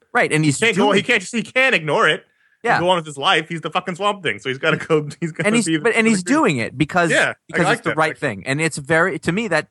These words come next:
Speaker 1: that's very heroic.
Speaker 2: Mm-hmm.
Speaker 1: I feel like it's, he's a, got a very blue collar heroic, uh, and a very sort of unique character amongst all of this other stuff that's going on.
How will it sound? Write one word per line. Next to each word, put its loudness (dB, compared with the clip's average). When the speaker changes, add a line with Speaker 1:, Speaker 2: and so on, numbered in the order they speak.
Speaker 1:
that's 0
very 0
heroic. 0
Speaker 2:
Mm-hmm. -6
Speaker 1:
I 0
feel 0
like 0
it's, -2
he's 0
a, 0
got 0
a 0
very -2
blue 0
collar 2
heroic, 0
uh, 2
and 0
a 2
very 0
sort -2
of 2
unique -2
character 0
amongst 0
all 2
of 0
this -4
other -2
stuff -2
that's -6
going -2
on. -4